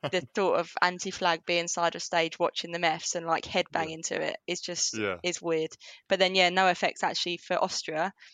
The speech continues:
Speaker 1: I think they were there, like, sat at the back of the stage for, like, nearly the whole set. And
Speaker 2: Wow.
Speaker 1: El Jefe had the, like, glasses and the nose, like, the fake mask on
Speaker 2: <laughs>
Speaker 1: for the
Speaker 2: Yeah, the
Speaker 1: whole thing.
Speaker 2: Groucho glasses.
Speaker 1: Yeah, <laughs> yeah, yeah,
Speaker 2: <laughs>
Speaker 1: exactly that.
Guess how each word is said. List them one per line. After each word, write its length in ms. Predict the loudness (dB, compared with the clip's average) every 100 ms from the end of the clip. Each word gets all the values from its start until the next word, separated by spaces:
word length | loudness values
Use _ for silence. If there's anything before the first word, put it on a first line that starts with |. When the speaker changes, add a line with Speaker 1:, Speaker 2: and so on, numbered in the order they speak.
| -20 _ _
Speaker 1:
I 60 | -2
think 160 | 2
they 100 | 4
were 80 | 4
there, 200 | 6 6
like, 220 | 6 4 0
sat 340 | 4 4 4
at 140 | 2
the 80 | 0
back 240 | 0 0 -2
of 60 |
the 80 | -6
stage 480 | 0 4 4 0 -6
for, 80 | -6
like, 100 | -4
nearly 200 | -2 -2
the 80 | 0
whole 240 | 0 0
set. 360 | -2 0 -2 -4 -12 -20 -20 _ -2
And 280 | 0 0 -6
Speaker 2:
Wow. 420 | -10 -12 -16 -18 -20 _ _
Speaker 1:
El 200 | 4 4
Jefe 220 | 2 0 4
had 260 | 4 4 2
the, 200 | 2 4
like, 460 | 4 4 2 -6 -18 _
glasses 600 | 2 4 4 2 -4 -6
and 120 | -6 -6
the 60 |
nose, 580 | 2 4 4 0 -2 -2 -2
like, 160 | -2
the 60 | -2
fake 440 | 0 0 0 -12 -12 _ _ 0
mask 360 | 4 4 2 0
on 180 | 0 -2 -12 -20 -8
Speaker 2:
<laughs> 380 | -8 -6 -10 -2
Speaker 1:
for 60 | 4
the 80 | 8
Speaker 2:
Yeah, 0 |
the 60 |
Speaker 1:
whole 180 | 8 6
thing. 300 | 4 4 2
Speaker 2:
Groucho 100 | -2
glasses. 420 | -2 -2 -4 -12 0
Speaker 1:
Yeah, 260 | 6 8
<laughs> 200 | 8 4
yeah, 160 | 4 6
yeah, 240 | 8 8
Speaker 2:
<laughs> 100 | 6
Speaker 1:
exactly 400 | 4 2 2 2 4
that. 300 | 6 4